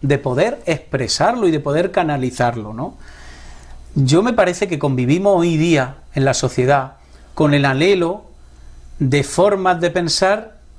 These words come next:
de que ya que vinieran, mm, tiempos duros en los que se instalen personas que no, que,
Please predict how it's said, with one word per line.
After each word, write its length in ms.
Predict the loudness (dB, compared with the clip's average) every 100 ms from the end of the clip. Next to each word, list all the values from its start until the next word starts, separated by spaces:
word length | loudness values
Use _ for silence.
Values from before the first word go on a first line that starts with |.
| -20 -10
de 260 | -2 0 0
que 120 | 2
ya 160 | 2 2
que 120 | 0
vinieran, 540 | 0 2 2 0 -4 -12 -8
mm, 500 | -2 0 2 2 2 0 -6 -20 0
tiempos 420 | 2 2 2 2
duros 360 | 2 2 2 -2 -8 -20 -20 -20 -4
en 140 | 0
los 100 | 2
que 120 | 0 -2
se 120 | -4
instalen 680 | 0 0 0 -2 -6 -10 -18 -18 -4
personas 580 | -2 -2 0 0 -2
que 180 | -2 -4
no, 220 | -2 -4
que, 300 | -2 0 -2